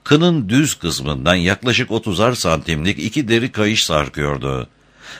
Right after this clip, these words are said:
Bunlar silahı binicinin bacağına bağlamak içindi. Böylece dört nala giderken dahi yerinden kıpırdamaz, Avrupalı süvarilerin kılıçları gibi çirkin bir şekilde hoplayıp zıplamazdı.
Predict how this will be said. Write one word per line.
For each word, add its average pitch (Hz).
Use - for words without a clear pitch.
Bunlar 80
silahı 82
binicinin 95
bacağına 98
bağlamak 98
içindi. 67
Böylece 151
dört 135
nala 85
giderken 76
dahi 78
yerinden 78
kıpırdamaz, 78
Avrupalı 135
süvarilerin 113
kılıçları 113
gibi 110
çirkin 110
bir 90
şekilde 76
hoplayıp 98
zıplamazdı. 71